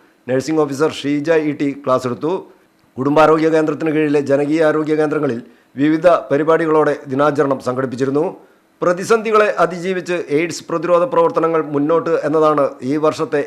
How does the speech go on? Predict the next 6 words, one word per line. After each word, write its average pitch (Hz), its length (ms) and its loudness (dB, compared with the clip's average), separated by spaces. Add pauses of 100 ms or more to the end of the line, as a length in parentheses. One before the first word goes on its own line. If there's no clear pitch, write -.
(140)
എയ്ഡ്സ് 147 320 -4
ദിന 143 160 0 (160)
സന്ദേശം. 123 400 -2 (500)
സംസ്ഥാനത്ത് 170 540 2 (100)
പ്രതീക്ഷിത 160 560 0
കണക്കിൻ്റെ 160 400 0